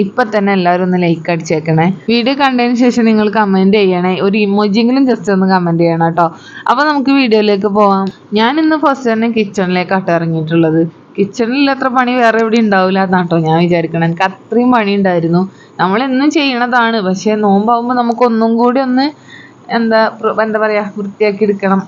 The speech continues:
അങ്ങനെയൊക്കെയാണല്ലോ. അപ്പൊ ഇതാ നമ്മൾ സ്റ്റോർ റൂമിലൊക്കെ പോയിട്ട് അവിടെ ഉണ്ടായിരുന്ന പൊടി ഒക്കെ തട്ടിട്ടോ, പാത്രങ്ങളൊക്കെ മാറ്റിയിട്ട് പൊടിയൊക്കെ തട്ടി തുടച്ചെടുക്കുന്നുണ്ട് ട്ടോ. ശരിക്കും പറഞ്ഞാ ഈ ഒരു ബോക്സിന്റെ കാര്യം ഞാൻ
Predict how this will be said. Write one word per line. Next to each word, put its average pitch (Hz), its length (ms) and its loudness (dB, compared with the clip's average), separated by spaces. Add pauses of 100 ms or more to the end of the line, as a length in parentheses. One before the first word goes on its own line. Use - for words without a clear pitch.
അങ്ങനെയൊക്കെയാണല്ലോ. 190 760 0 (640)
അപ്പൊ - 180 -2
ഇതാ 247 200 4
നമ്മൾ 247 320 0
സ്റ്റോർ 233 360 2
റൂമിലൊക്കെ 214 540 4
പോയിട്ട് 208 400 4
അവിടെ 190 240 2
ഉണ്ടായിരുന്ന 190 440 4 (100)
പൊടി 170 260 0 (240)
ഒക്കെ 175 240 -2
തട്ടിട്ടോ, 160 440 0
പാത്രങ്ങളൊക്കെ 165 600 0
മാറ്റിയിട്ട് 175 400 -4
പൊടിയൊക്കെ 175 440 2
തട്ടി 165 220 0 (100)
തുടച്ചെടുക്കുന്നുണ്ട് 170 840 2
ട്ടോ. 151 140 2 (520)
ശരിക്കും 247 400 0
പറഞ്ഞാ 240 240 2
ഈ 233 120 2 (100)
ഒരു 226 160 6
ബോക്സിന്റെ 190 500 4
കാര്യം 185 280 0
ഞാൻ 185 120 0